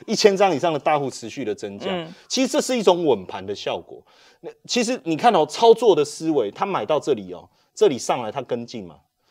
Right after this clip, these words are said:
Speaker 1: 这里他就不动了，
Speaker 2: 对。
Speaker 1: 下来再买。
Speaker 2: 嗯。
Speaker 1: 所以我觉得如果我们有这种，就说我，我们只能买一千股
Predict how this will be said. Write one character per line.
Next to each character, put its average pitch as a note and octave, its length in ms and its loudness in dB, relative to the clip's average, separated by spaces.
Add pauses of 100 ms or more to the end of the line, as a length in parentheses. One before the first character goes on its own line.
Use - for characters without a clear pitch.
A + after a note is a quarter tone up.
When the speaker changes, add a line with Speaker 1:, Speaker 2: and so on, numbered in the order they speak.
(300)
Speaker 1:
这 A3 160 6
里 B2 240 0
他 D3+ 160 -6
就 C3+ 80 -8
不 G#2+ 140 -14
动 F2 280 -6
了， C2 60 -20 (260)
Speaker 2:
对。 G#3 120 -2
Speaker 1:
下 F3 200 4
来 G#2 140 2
再 G#2+ 220 -4
买。 E2 140 -18 (260)
Speaker 2:
嗯。 F#3 600 -6
Speaker 1:
所 G#3+ 140 4
以 - 20 8
我 F#3 140 8
觉 F3 100 6
得 F#3 60 12
如 F3+ 140 0
果 D3+ 180 2
我 G#2 80 0
们 A2 120 -8
有 G#2+ 120 -2
这 - 60 -10
种， A2+ 260 -6 (520)
就 A#3 120 6
说 B3+ 100 6
我， D3+ 220 4
我 C#3+ 140 0
们 D3+ 120 -2
只 C3+ 140 -6
能 C3 100 0
买 C#3 200 -4
一 - 100 -8
千 E3+ 340 0
股 F2 220 -14